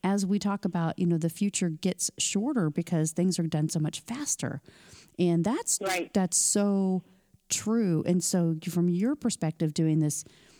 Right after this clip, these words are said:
Speaker 1: you know, teaching the leadership from a business and economics perspective, I think it, you bring so much value to your students and, and kind of to what they're going through to have that awareness, right? Of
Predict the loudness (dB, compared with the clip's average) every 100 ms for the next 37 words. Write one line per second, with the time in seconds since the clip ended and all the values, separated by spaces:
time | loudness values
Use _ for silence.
0 | -4 0 2 0 0 -2 -2 0 2 2
1 | 2 0 2 0 -2 -2 -4 -2 -2 -2
2 | -4 -2 0 0 0 0 0 -2 -2 -2
3 | -2 -2 -2 -4 -6 -6 -4 -4 -4 -4
4 | -2 -2 -2 -6 -20 -20 _ _ -2 -2
5 | -2 0 2 2 2 2 2 2 0 -2
6 | -2 0 0 2 2 2 2 -2 -6 0
7 | 2 2 2 2 0 0 0 2 0 -2
8 | -2 0 0 -2 -20 -4 -4 0 -2 -4
9 | -2 0 0 -2 -2 0 2 0 0 0
10 | -2 -2 -4 -4 -4 -4 -4 -6 -4 -2
11 | -2 0 0 -2 -6 -10 -12 -16 -20 -8
12 | -2 0 0 0 -2